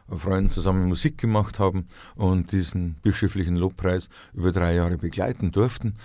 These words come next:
Und, ähm, ich hab gemerkt, dass es für viele junge, aber auch ältere Leute einfach spannend ist, äh, zum einen ins Gespräch mit dem Bischof zu kommen, aber auch, dass diese Form, äh, neben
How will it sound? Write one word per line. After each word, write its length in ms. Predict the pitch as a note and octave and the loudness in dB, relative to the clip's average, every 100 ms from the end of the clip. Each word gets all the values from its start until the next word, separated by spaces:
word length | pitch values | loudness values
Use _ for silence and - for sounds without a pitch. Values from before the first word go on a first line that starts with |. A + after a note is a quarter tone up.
| - - | -20 -16
Und, 540 | - G#2+ G#2 G2+ G2+ - - - - - | -4 0 2 2 0 -6 -20 -20 -20 -4
ähm, 500 | G#2+ G#2 G2+ G2+ F#2+ - _ _ | 2 2 4 0 -4 -10 _ _
ich 160 | - A2 | -2 2
hab 200 | A2+ - | 2 2
gemerkt, 420 | G#2+ G2+ A#2 - - - | 2 4 2 -4 -20 -18
dass 600 | E3 D#3+ F#3 C#3+ B2 A#2 | -14 -14 -12 0 2 2
es 120 | G#2 | -2
für 180 | - G2 | -2 -4
viele 460 | - B2 C3 B2+ - - | 0 0 2 2 0 2
junge, 360 | G#2+ C#3+ B2+ | 4 4 4
aber 180 | G2+ F2+ | 2 2
auch 100 | F2+ | 0
ältere 360 | - G3 - G2+ | -4 -4 -2 0
Leute 340 | F2+ E2+ - | 0 -2 -4
einfach 240 | F2 G2 - | -6 -6 -8
spannend 420 | - D3+ A2+ F2+ | -8 -2 -2 0
ist, 240 | A#2+ - - - - | -2 -6 -14 -20 -6
äh, 360 | G#2+ G#2 G#2 F#2+ - D3 | 0 2 2 -2 -8 -12
zum 160 | - A2+ | -6 -2
einen 340 | G#2+ A2 G#2 | 2 4 4
ins 140 | F2+ - | 2 -2
Gespräch 380 | G#2 G#2 B2+ | -4 0 0
mit 200 | C3+ B2+ | 2 0
dem 100 | A#2 | 0
Bischof 320 | G#2+ G#2+ A2 - | 0 -2 -4 -4
zu 120 | G2+ | -4
kommen, 320 | G#2+ G#2 G2 - - - | 0 0 0 -6 -10 4
aber 280 | B2 C3 | 6 8
auch, 100 | A#2+ | 6
dass 200 | - B2 | 2 -2
diese 320 | - A#2 G#2+ E2+ | -2 -2 -2 -4
Form, 460 | - E2+ A2+ D#3 - - - - | -2 0 2 0 -4 -10 -10 -2
äh, 220 | G#2+ G#2 | 4 6
neben 520 | G2+ A2 G#2+ G2+ F#2 | 6 6 4 2 0